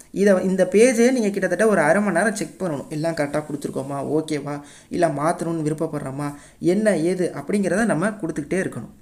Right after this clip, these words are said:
இதுல ஏதாவது ஒரு சின்ன மிஸ்டேக் இருந்தாலும் நம்ம இந்த இடத்துல எடிட் ஆப்ஷன் இருக்கு, நம்ம எடிட் பண்ணிக்கலாம். மிஸ்டேக் இல்ல அப்படின்னா இந்த டிக் பாக்ஸை எனேபிள் பண்ணிட்டு சப்மிட்டை கொடுத்துட வேண்டியதுதான். அடுத்து பாத்தீங்கன்னா,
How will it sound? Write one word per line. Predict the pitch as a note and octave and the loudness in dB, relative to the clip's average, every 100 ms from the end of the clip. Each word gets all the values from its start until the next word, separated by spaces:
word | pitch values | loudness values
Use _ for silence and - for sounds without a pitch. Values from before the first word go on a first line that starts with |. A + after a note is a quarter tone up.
| - | -2
இதுல | F3+ | 2
ஏதாவது | F#3 F3+ F#3+ G3 B3+ D4+ | 4 4 4 6 6 4
ஒரு | A#3+ | 2
சின்ன | A#3 C4 C#4 | 0 2 2
மிஸ்டேக் | A3+ G#3 A#3+ A#3 | 2 2 2 2
இருந்தாலும் | G3+ G3 E3+ G3+ D4+ F3+ | 2 4 4 4 2 0
நம்ம | F#3 G3+ | 0 2
இந்த | F#3+ F3+ | 2 2
இடத்துல | F#3+ A#3 C#4 F3 | 2 0 0 0
எடிட் | F#3+ G3+ C4+ A3+ | 2 2 4 4
ஆப்ஷன் | G3+ F#3 | 4 0
இருக்கு, | F3 A#3+ | -4 0
நம்ம | A3+ F#3 | 2 2
எடிட் | E3+ G#3 G3+ | 0 -2 -2
பண்ணிக்கலாம். | D#3+ D#3+ D3 - | -4 -2 -6 -4
மிஸ்டேக் | F#3 G3+ D4+ D4 | -4 0 -2 -2
இல்ல | A3+ A#3+ B3 | 0 2 2
அப்படின்னா | F#3+ D3 F#3 A#3 - - - | 2 0 -2 -4 -14 -16 -2
இந்த | A#3 | 2
டிக் | B3 G#3+ C4+ | 2 0 0
பாக்ஸை | C4 A3+ | 0 0
எனேபிள் | F#3 G3 G3+ | 0 0 0
பண்ணிட்டு | D#3 A#3+ - | 0 0 0
சப்மிட்டை | F3 G#3+ G3 | 2 2 0
கொடுத்துட | D3+ C#3+ | -4 -4
வேண்டியதுதான். | C3 B2 B2 A#2+ - _ _ _ _ | -4 -4 -6 -10 -16 _ _ _ _
அடுத்து | - A3 A#3+ | 2 2 2
பாத்தீங்கன்னா, | A#3+ G#3+ F#3+ G3+ | 0 0 0 0